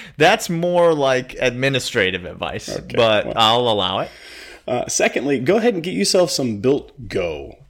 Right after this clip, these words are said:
Speaker 2: Daniel.
Speaker 1: Mm.
Speaker 2: Built Go is a solution to break through any wall. Now, if I'm Auburn, I have many walls that I need to break through.
Speaker 1: Yeah, the Bo
Speaker 2: Ignorance.
Speaker 1: Nix wall.
Speaker 2: The Bo Nix
Speaker 1: The Gus
Speaker 2: wall.
Speaker 1: Malzahn wall.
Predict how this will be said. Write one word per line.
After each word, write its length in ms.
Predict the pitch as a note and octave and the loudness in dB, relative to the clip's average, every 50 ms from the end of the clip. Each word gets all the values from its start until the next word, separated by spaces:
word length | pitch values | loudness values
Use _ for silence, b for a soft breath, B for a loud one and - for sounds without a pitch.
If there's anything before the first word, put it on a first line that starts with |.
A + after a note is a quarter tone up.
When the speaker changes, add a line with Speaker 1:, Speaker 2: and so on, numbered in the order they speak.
| - - | -14 -8
Speaker 2:
Daniel. 420 | - A2 G#2+ G#2+ G#2+ A2 G#2+ G#2 | -6 -6 -4 -4 -6 -6 -6 -6
Speaker 1:
Mm. 280 | C#3 D#3 D3+ B2+ G#2 F#2 | -6 -6 -6 -6 -2 2
Speaker 2:
Built 240 | F3+ B3+ - G#3 D3 | 2 2 2 2 4
Go 220 | D#3+ D3+ D3 C#3+ | 4 6 8 8
is 160 | A#2+ D3+ D3+ | 6 6 4
a 40 | D#3+ | 4
solution 380 | D3+ - G3 G#3+ G#3+ - A3+ G3 | 2 2 2 2 2 2 2 0
to 60 | F3+ | 0
break 300 | D3+ D#3 G3+ C#4 - - | 0 0 0 -2 -2 -6
through 340 | - A3 A3 A3 A3 G3+ - - | -6 -6 -4 -4 -4 -4 -4 -2
any 240 | G#3 G#3+ A3+ A3+ G#3+ | -2 -2 -2 -2 -4
wall. 640 | F#3+ F#3+ A3 A#3 G3+ C#3 E2+ C2 - - - _ - | -4 -4 -4 -2 0 -2 -2 -2 -4 -10 -18 _ -6
Now, 160 | - F#3 G3+ | -4 -2 -2
if 100 | F#3+ - | 0 0
I'm 200 | A3+ B3+ A3+ G3+ | 0 0 -2 -2
Auburn, 420 | - - G3 A3 G#3 E3 C#3+ C3+ - | -2 -2 0 0 2 2 0 0 -2
I 140 | - G#3+ A3+ | -4 -4 -2
have 180 | G3+ G3+ D3 C3+ | 0 0 0 2
many 220 | C#3 D#3 F#3 F#3 | 0 0 2 2
walls 360 | D#3+ C3+ B2+ C3 C#3 D3 C#3 | 2 2 2 2 2 2 0
that 100 | C3 B2 | 0 0
I 80 | B2+ C#3 | 0 0
need 120 | D3+ D3 | 0 -2
to 60 | C#3 B2+ | -2 -2
break 220 | C3 D3 E3 D#3+ | -2 -2 -4 -4
through. 280 | - - G2 E2 D2 - _ b b b b b b b b b b b | -6 -6 -6 -6 -8 -12 _ b b b b b b b b b b b
Speaker 1:
Yeah, 200 | A2 B2 C#3 E3+ | 0 4 4 4
the 60 | F3 | 4
Bo 80 | - D3 | 4 4
Speaker 2:
Ignorance. 260 | A#2 B2+ B2+ C3+ D#3+ | 6 6 6 6 6
Speaker 1:
Nix 220 | F#3 G3 - - C#3 | 4 2 2 2 2
wall. 420 | A2+ G#2 F#2 E2+ G2+ - _ _ _ _ - | 4 4 4 4 0 -6 _ _ _ _ -8
Speaker 2:
The 100 | C3+ C#3 | -6 0
Bo 180 | C3 D#3+ F3 G#3 | 4 4 4 4
Nix 180 | F#3+ F#3 D#3+ C3 | 4 4 4 4
Speaker 1:
The 40 | |
Gus 140 | C#3 C#3+ D3 - | 6 4 4 4
Speaker 2:
wall. 80 | F3 | 4
Speaker 1:
Malzahn 480 | F3 E3+ F3 F3 F#3 G#3 G#3+ B3+ A3+ C#3 | 4 4 4 4 4 4 4 4 4 2
wall. 240 | G#2+ F#2 F2+ - | 2 2 0 -2